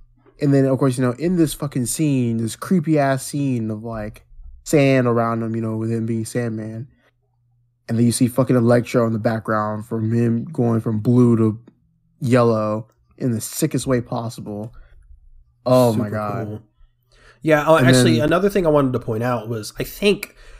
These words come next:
Speaker 2: I looked this up, and I can't, I, I think this is right, but I'm pretty sure that they have a new cinematographer for this movie,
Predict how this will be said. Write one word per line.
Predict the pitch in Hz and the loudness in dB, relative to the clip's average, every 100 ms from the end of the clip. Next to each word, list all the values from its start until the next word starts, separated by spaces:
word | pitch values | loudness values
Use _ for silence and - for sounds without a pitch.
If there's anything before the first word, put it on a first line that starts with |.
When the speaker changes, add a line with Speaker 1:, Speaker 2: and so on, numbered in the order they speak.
| - - | -10 -4
Speaker 2:
I | |
looked | 165 208 277 | -2 0 0
this | - - | -2 2
up, | 160 - - _ _ - | 2 2 -6 _ _ -10
and | 131 | -8
I | 135 | -8
can't, | - 156 143 127 | -8 -6 -4 -6
I, | - 135 131 | -8 -8 -8
I | 139 | -10
think | - - 185 180 _ _ _ - | -12 -6 -4 -4 _ _ _ -6
this | 131 | -6
is | 127 110 | -6 -6
right, | 113 117 | -6 -6
but | 117 123 | -4 -4
I'm | 123 | -6
pretty | - 214 226 | -8 -6 -4
sure | 208 - 170 156 139 | -4 -4 -2 0 -2
that | 139 131 127 | -2 -2 0
they | 135 127 | 0 0
have | 127 123 | 0 0
a | 117 | 2
new | 120 120 | 2 2
cinematographer | - 120 110 - 113 120 151 | 2 0 -2 -4 -6 -6 -6
for | 143 151 | -2 -2
this | 151 | -2
movie, | 156 151 160 175 | -2 -2 -2 -6